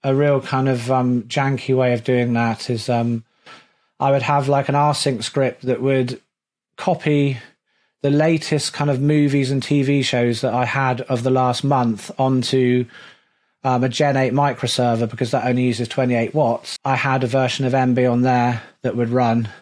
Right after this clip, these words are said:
I had various kind of Wacom lan things, but what I found worked best was actually a smart plug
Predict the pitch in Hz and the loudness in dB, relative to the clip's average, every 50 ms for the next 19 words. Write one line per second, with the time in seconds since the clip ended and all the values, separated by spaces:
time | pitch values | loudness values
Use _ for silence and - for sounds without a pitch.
0 | _ _ - 185 165 147 143 127 120 120 127 127 123 123 120 - - 135 131 127 | _ _ -2 -2 0 0 0 -2 -2 0 0 2 2 2 0 0 -2 -2 -2 0
1 | 123 135 127 127 - - 127 123 123 127 127 127 127 127 127 120 - 131 127 120 | 2 2 0 0 0 -2 -2 0 0 2 2 0 0 0 -2 -2 -2 -2 0 0
2 | 123 123 117 110 - - - - 139 117 139 139 139 131 131 127 - 131 127 127 | 0 -2 -4 -6 -8 -10 -8 -4 -2 0 0 2 2 2 2 0 0 0 0 2
3 | 123 127 127 113 101 - 135 123 117 - - 123 117 127 101 - - 127 120 - | 2 2 0 0 0 0 0 0 0 -2 -2 -2 -2 -2 -2 -2 -2 -2 -2 -2
4 | - - 139 139 135 131 127 - - - 120 120 120 110 | -2 -2 0 2 2 2 0 -2 -2 0 0 0 0 -2